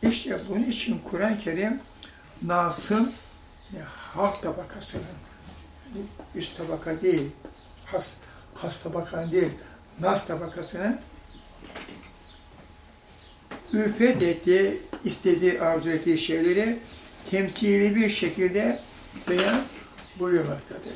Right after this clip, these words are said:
Halka sen cenneti, cehennemi bilen tarif edemezsin, hakiki manasıyla anlatım anlamaz.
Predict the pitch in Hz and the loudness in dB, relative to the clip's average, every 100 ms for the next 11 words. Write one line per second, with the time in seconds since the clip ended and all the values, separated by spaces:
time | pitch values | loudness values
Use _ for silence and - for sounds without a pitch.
0 | - - - - - - - 214 240 240 | -14 -18 -20 -20 -14 -12 0 6 6 6
1 | 233 214 208 202 196 208 196 185 185 190 | 4 4 2 0 2 2 4 2 0 2
2 | 196 175 180 180 175 165 170 170 170 - | 4 2 0 -2 -2 -4 -4 -4 -6 -8
3 | 220 196 202 - 180 160 - 151 160 175 | -6 -6 -6 -2 -2 -2 -6 -8 -2 0
4 | 170 175 160 156 165 - 233 - - - | 2 2 2 0 -2 -10 -8 -6 -6 -8
5 | - - - - - - 170 151 - - | -16 -18 -18 -20 -2 2 2 0 -8 -6
6 | 147 139 - - | -6 -6 -6 -8